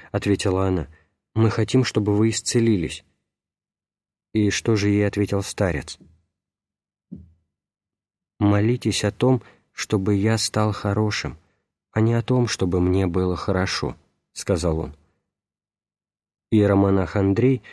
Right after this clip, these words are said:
врач-дерматолог, незадолго до своей смерти принявший монашеский постриг на Святой Горе, когда был клириком храма Святого Георгия в местечке Неаполатия в Оропосе,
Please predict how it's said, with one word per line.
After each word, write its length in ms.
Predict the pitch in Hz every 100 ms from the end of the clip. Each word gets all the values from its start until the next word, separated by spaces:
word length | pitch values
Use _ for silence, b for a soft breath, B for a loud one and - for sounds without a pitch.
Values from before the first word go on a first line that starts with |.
| B
врач-дерматолог, 1080 | 98 104 101 - 98 98 101 110 135 107 80 - b b -
незадолго 560 | 110 98 98 104 95
до 100 | 95
своей 340 | 92 101 95 92
смерти 520 | - 120 131 - 104
принявший 520 | - 104 104 98 -
монашеский 560 | 101 104 101 107 - 110
постриг 520 | - 127 - - 90
на 80 | 95
Святой 400 | - 98 101 95
Горе, 360 | 101 92 73 - b b b _ _
когда 300 | 113 98 107
был 260 | 101 104 95
клириком 520 | 117 110 101 - 98
храма 400 | - 107 104 95
Святого 480 | - 104 - 95 92
Георгия 520 | 107 139 110 85 69 B B
в 100 | 98
местечке 680 | 104 - 101 98 - 101 -
Неаполатия 1000 | 110 107 101 95 110 110 92 - 85 76
в 160 | 87 101
Оропосе, 500 | 92 82 82 - -